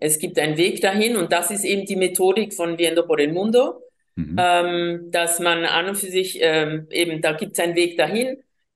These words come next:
Speaker 1: M-, viel mehr, als dass man, man tut ein bisschen eine, ja, in Gedanken so quasi ein bisschen eine, eine Reinigung,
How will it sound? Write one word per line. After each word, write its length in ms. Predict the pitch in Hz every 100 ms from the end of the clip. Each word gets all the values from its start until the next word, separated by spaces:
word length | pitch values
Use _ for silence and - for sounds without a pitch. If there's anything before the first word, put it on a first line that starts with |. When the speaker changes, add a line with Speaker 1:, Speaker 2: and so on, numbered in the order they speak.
| _ _
Speaker 1:
M-, 460 | 185 196 196 -
viel 320 | - - 262 247
mehr, 280 | 240 240
als 220 | 208 202 -
dass 220 | 202 202
man, 460 | 214 202 196 - -
man 260 | 190 202 196
tut 220 | 254 254
ein 140 | 220
bisschen 400 | 226 226 240 214
eine, 720 | - 175 170 165 160 160 160 - _ _ _ _ _
ja, 360 | 151 147 151 113 69 76 - _ _ _ -
in 180 | 214 220
Gedanken 580 | 202 196 247 294 247
so 160 | 254 214
quasi 380 | 208 190 190 190
ein 100 | -
bisschen 280 | 214 196 180
eine, 500 | 156 160 151 151 -
eine 320 | 156 156 160
Reinigung, 760 | 165 220 294 285 285 294 302